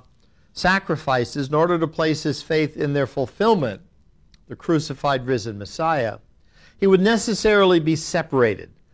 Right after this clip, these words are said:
thus set apart from that Judaism which he had formerly espoused.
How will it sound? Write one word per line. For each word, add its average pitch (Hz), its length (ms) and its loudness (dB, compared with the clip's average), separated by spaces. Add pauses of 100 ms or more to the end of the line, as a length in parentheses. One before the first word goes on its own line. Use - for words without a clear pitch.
(280)
thus 135 460 4 (140)
set 233 340 0
apart 170 540 2 (600)
from 147 220 0
that 165 300 0
Judaism 139 680 2
which 156 180 -4
he 160 80 -2
had 143 120 -2
formerly 151 440 -4
espoused. - 760 -6